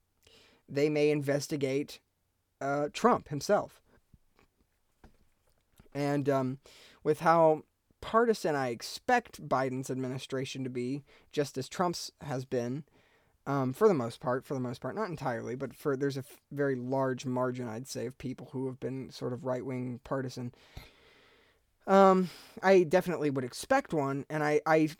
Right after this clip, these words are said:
could see Trump doing it. Now, based on the evidence, I mean, there's not much. There's not much to go off of. We've got very limited information that actually tells us whether or not this is a real thing or whether or not we're just speculating here.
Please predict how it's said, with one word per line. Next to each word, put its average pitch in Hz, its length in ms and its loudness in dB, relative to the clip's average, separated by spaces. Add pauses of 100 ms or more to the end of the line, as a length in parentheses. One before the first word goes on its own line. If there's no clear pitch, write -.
could 170 200 -2
see 190 240 -2
Trump 147 300 -2
doing 123 280 -2
it. 101 140 -10
Now, 156 380 0 (280)
based 185 340 2
on 156 100 2
the 143 120 2
evidence, 156 460 2 (280)
I 147 100 0
mean, 139 160 0
there's 131 160 -4
not 139 220 0
much. 139 340 -2
There's 135 140 -8
not 156 140 0
much 139 160 -4
to 117 100 -8
go 135 200 0
off 87 220 -6
of. 87 160 -10
We've 131 220 -8
got 139 180 2
very 147 240 2
limited 139 400 0
information 139 600 -2
that 131 100 -4
actually 127 640 -6
tells 131 300 -6
us 131 120 -8
whether 131 140 -4
or 131 80 -4
not 123 160 -6
this 139 160 -8
is 127 120 -10
a 123 40 -6
real 127 240 -2
thing 151 300 -4
or 127 40 -2
whether 123 240 -4
or 123 60 -4
not 117 160 -6
we're 123 140 -8
just 131 180 -12
speculating 117 580 -6
here. - 220 -12